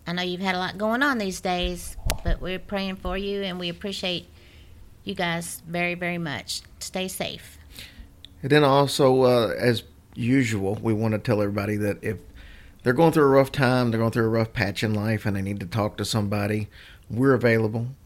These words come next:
Speaker 2: The people in our group on Facebook are available. And you've got friends and family members that are available, even though you may not think that they are. Don't hesitate to grab somebody and just say, "Hey, I've got something I need to talk about."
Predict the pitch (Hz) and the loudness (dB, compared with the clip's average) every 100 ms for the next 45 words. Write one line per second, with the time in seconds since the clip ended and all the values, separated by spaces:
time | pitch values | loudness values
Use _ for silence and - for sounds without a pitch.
0 | - 120 123 117 107 104 101 101 107 107 | -10 -2 -2 0 0 0 -2 -2 -2 0
1 | 117 - 101 107 104 107 - 117 - 110 | 0 -4 -4 -4 0 -2 0 -2 2 0
2 | 107 107 104 110 110 - - - 110 120 | 2 0 0 -2 -4 -6 -20 -6 0 0
3 | 135 151 - 135 127 123 123 127 127 113 | 2 0 2 2 2 2 2 2 2 0
4 | 104 107 113 104 101 107 101 107 - 123 | 0 0 0 2 2 2 0 -2 0 0
5 | 135 127 117 117 113 110 104 107 - - | 2 2 4 2 2 0 -2 -6 -12 -4
6 | 117 104 107 92 101 90 71 - - - | -2 -2 -4 -4 -4 -4 -6 -10 -16 -20
7 | - - - - 127 139 - 113 127 117 | -20 -20 -6 2 2 2 -2 0 2 0
8 | 123 110 101 - - 101 101 98 - - | 0 0 0 -4 -4 -2 -2 -4 -10 -20
9 | - - 120 120 117 123 117 110 110 110 | -20 0 4 4 2 0 2 2 2 2
10 | 104 98 104 - 107 110 107 101 - 117 | 0 -2 -2 0 2 2 0 -2 0 0
11 | - 110 107 107 92 110 107 104 101 98 | 0 0 0 -2 -2 -2 0 0 -2 -2
12 | 98 | -4